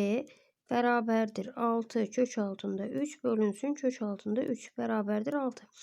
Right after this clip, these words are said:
K D-ni tapdım, altı. İndi mən buradan A K-nı tapa bilərəm. A K, əslində B C-ni tapmalıyam da. B C də A K-ya bərabərdir. Bu da on dörd çıxılsın altı eləyər səkkiz.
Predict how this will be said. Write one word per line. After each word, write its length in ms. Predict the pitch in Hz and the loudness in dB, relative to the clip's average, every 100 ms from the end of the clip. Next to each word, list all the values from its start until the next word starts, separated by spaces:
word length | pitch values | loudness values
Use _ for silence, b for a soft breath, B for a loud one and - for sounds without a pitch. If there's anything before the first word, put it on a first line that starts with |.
| B B B - | B B B -4
K 260 | 269 277 | 2 6
D-ni 260 | 269 269 294 | 8 8 6
tapdım, 400 | 254 220 269 302 | 0 -2 2 6
altı. 380 | 285 247 - - B B B B _ 277 | 6 4 0 -14 B B B B _ 2
İndi 220 | 277 302 294 | 8 10 10
mən 160 | 277 | 8
buradan 420 | 254 254 294 330 - _ | 4 4 4 4 -2 _
A 200 | 247 254 | 2 2
K-nı 340 | 254 254 240 247 | 4 4 4 2
tapa 280 | 240 226 233 | -2 -2 2
bilərəm. 320 | 294 277 202 185 _ _ _ | 4 4 2 -4 _ _ _
A 200 | 254 233 233 | -4 -2 0
K, 200 | 262 214 - - - | 2 2 -2 -18 -10
əslində 320 | 214 247 247 | -4 0 4
B 160 | 269 262 | 4 4
C-ni 300 | 262 247 226 | 6 4 4
tapmalıyam 600 | 208 202 202 202 202 214 | -4 -4 -2 -2 0 0
da. 140 | 277 B B B - | -2 B B B 4
B 180 | 262 269 | 8 8
C 260 | 262 285 277 | 8 4 4
də 140 | 240 214 | 4 2
A 220 | 226 220 | 2 0
K-ya 380 | - 208 208 202 | 0 0 2 2
bərabərdir. 840 | 233 247 254 247 254 254 254 294 b b b - | 2 2 2 2 0 2 2 0 b b b -6
Bu 80 | 262 | 2
da 140 | 262 | 4
on 220 | - 240 240 | 6 4 6
dörd 200 | 269 262 | 4 4
çıxılsın 520 | - 233 214 - 214 - | -2 -4 -4 -2 -4 0
altı 460 | 220 208 208 262 - | 0 0 0 0 0
eləyər 340 | 233 220 214 269 | 0 2 2 -2
səkkiz. 540 | - 277 - - | -4 -6 -6 -10